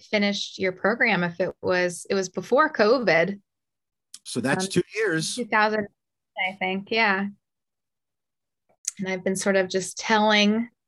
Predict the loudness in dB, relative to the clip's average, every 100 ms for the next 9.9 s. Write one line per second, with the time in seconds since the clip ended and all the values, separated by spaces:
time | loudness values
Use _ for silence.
0 | _ -6 -2 0 2 4 4 4 4 4
1 | 2 2 0 -2 -4 -4 -8 -14 _ -18
2 | 0 4 6 4 2 2 4 4 4 4
3 | 2 -2 -10 -4 -2 0 2 2 4 2
4 | 2 2 2 2 2 2 4 2 0 -2
5 | -6 -12 _ _ _ _ _ 0 2 2
6 | 0 0 0 4 6 6 6 4 4 2
7 | 2 2 0 -2 -2 -2 _ _ _ -20
8 | -6 0 0 2 2 2 6 6 6 4
9 | 4 2 2 0 0 0 0 0 -2